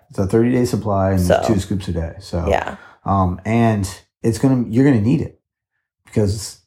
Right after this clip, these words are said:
Speaker 1: the final item of the giveaway
Speaker 2: The final.
Speaker 1: is
Speaker 2: I feel like
Speaker 1: something
Speaker 2: we should have saved the biggest for the last, but
Speaker 1: Hey, this is big
Speaker 2: <laughs>
Speaker 1: 'cause this is about giving you guys that strength you need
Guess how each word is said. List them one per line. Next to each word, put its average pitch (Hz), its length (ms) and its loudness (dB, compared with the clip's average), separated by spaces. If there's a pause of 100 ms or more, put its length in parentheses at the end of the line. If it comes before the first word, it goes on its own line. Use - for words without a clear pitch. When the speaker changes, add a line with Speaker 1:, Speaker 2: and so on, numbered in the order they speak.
(140)
Speaker 1:
the 85 100 -4
final 107 440 0
item 87 280 -4 (520)
of 104 140 -2
the 101 80 2
giveaway 107 440 0
Speaker 2:
The 220 140 4
final. 214 760 -6
Speaker 1:
is 104 240 -2
Speaker 2:
I - 20 4
feel 117 40 4
like 110 120 2
Speaker 1:
something 95 140 4
Speaker 2:
we 185 100 4
should - 160 -6
have 170 100 -6
saved 165 260 -2
the 165 60 -6
biggest 165 380 -2
for - 140 -16
the - 100 -16
last, - 480 -12
but - 360 -8 (160)
Speaker 1:
Hey, 95 380 0 (300)
this 349 200 2
is 339 120 6
big 90 560 -2
Speaker 2:
<laughs> - 300 -8
Speaker 1:
'cause 107 180 0
this 151 200 2
is 98 200 0
about 87 560 -2 (640)
giving 131 260 4
you 110 160 2
guys 90 440 0
that 98 140 -4
strength 117 680 0
you 92 80 -2
need 92 460 -2